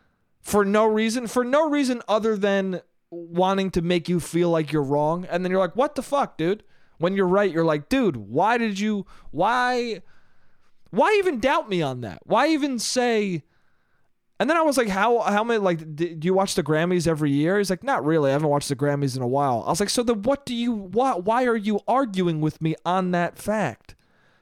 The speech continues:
It's not like you have an encyclopedic, encyclo-, encyclopedic. Dude, I fucking reach for words that I can't say.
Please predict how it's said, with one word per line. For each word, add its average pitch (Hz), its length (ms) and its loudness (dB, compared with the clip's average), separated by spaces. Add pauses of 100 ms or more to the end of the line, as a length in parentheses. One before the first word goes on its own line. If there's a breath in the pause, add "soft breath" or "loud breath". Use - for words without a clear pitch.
(120)
It's 190 160 -2
not 233 160 0
like 214 180 0
you 220 60 4
have 202 100 2
an 190 80 0
encyclopedic, 185 1120 -2 (520 soft breath)
encyclo-, 175 440 0 (240)
encyclopedic. 202 1400 0 (760)
Dude, 151 160 0
I 143 180 0
fucking 160 400 -2
reach 151 280 -2
for 139 160 -6
words 143 400 -2
that 135 140 -2
I 131 100 -2
can't 135 340 -8
say. 117 480 -6